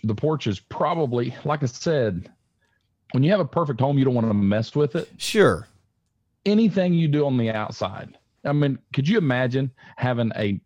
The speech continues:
Speaker 1: a fifteen by twenty porch on the front of a house? How odd that would look, you know?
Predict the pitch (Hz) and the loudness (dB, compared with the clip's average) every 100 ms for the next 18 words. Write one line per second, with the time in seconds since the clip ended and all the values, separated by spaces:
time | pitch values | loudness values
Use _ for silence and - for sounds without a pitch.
0 | - 101 - 131 - 120 117 101 90 90 | -4 -6 -2 -4 -2 0 0 0 -2 -6
1 | - 127 117 98 - 113 117 104 95 113 | -4 -2 -2 -2 -2 -4 -2 -6 -4 -4
2 | 98 92 92 98 110 - _ _ _ _ | -4 -4 -4 -6 -8 -16 _ _ _ _
3 | _ - 104 - 95 104 107 107 98 90 | _ -6 -6 -4 -4 -2 -2 -4 -4 -2
4 | 95 107 - _ _ _ 127 127 135 143 | -2 -4 -8 _ _ _ -2 0 0 -2